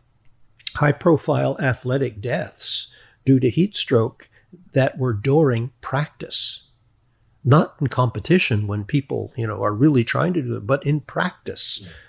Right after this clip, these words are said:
Speaker 1: which shows they were just motivated to push.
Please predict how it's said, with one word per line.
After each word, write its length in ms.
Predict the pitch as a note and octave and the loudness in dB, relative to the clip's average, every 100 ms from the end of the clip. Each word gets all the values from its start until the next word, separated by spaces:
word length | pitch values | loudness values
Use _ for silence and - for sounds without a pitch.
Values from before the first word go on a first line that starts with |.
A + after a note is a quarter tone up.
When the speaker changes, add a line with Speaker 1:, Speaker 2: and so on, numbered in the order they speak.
| _ | _
Speaker 1:
which 140 | C3+ C3 | 0 2
shows 340 | E3 C#3 A2+ | 4 4 4
they 140 | C3+ | 0
were 100 | A#2+ A2 | -2 -2
just 240 | C#3+ - | -4 -2
motivated 800 | A2+ C3+ D3 A#2+ A2+ G#2+ A2+ - | 0 4 4 2 0 -4 -6 -8
to 160 | - G#2 | -8 -8
push. 520 | - D#3 G#2 - - | -2 0 0 -4 -8